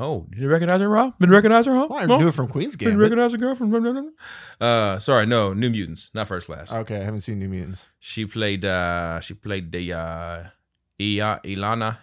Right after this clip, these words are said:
Speaker 1: Ilana Rasputin.
Speaker 2: Okay.
Speaker 1: And she could, like, summon up, like, angel swords and shit. Thomasin McKenzie plays Eloise. Anna Taylor-Joy plays Sandy.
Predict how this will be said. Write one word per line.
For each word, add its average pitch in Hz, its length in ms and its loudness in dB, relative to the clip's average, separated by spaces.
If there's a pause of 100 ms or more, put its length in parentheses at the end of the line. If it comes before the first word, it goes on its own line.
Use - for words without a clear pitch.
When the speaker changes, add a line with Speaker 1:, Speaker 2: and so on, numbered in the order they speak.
Speaker 1:
Ilana 107 600 -4 (140)
Rasputin. 85 580 -10 (280)
Speaker 2:
Okay. 98 240 -8 (680)
Speaker 1:
And - 100 -16
she - 100 -14
could, - 160 -16
like, 80 200 -12 (600)
summon 95 340 -6
up, 85 120 -8
like, 87 180 -10
angel 87 280 -10
swords - 320 -14
and - 100 -16
shit. - 260 -12 (300)
Thomasin 156 600 -2 (220)
McKenzie 104 560 -6
plays 98 200 -4
Eloise. 95 600 -6 (240)
Anna 104 240 -4
Taylor-Joy 104 540 -6
plays 90 260 -8
Sandy. 92 500 -8